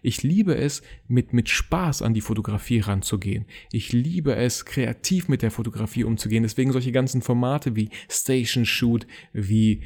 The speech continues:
ähm, ja, das Foto-Battle und, äh, da gibt's noch viel mehr Sachen, Ideen, die ich hab in Bezug auf Fotografie.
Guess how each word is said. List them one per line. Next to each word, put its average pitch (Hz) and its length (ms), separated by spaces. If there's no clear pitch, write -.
ähm, 98 480
ja, 123 120
das 104 180
Foto-Battle 117 880
und, 104 280
äh, 107 60
da 113 120
gibt's 135 120
noch 143 100
viel 202 200
mehr 170 240
Sachen, 131 360
Ideen, 123 380
die 117 120
ich 107 160
hab - 260
in 120 160
Bezug 120 360
auf 117 120
Fotografie. 120 680